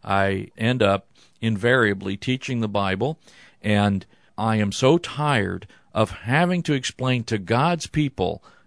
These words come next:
God's word in the face of their objections based on man's word. God is every whit true.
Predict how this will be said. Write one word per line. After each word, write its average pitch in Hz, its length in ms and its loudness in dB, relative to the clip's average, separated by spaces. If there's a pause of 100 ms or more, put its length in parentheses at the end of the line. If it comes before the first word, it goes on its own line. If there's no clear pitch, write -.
God's 123 400 4
word 113 440 4
in 107 180 -2
the 98 80 0
face 143 560 0
of 104 200 -4
their 95 220 0
objections 95 1000 -2 (600)
based 110 320 2
on 104 220 2
man's 98 320 0
word. 87 320 -8 (580)
God 175 300 6
is 127 120 0
every 120 300 2
whit 113 240 2
true. 110 420 0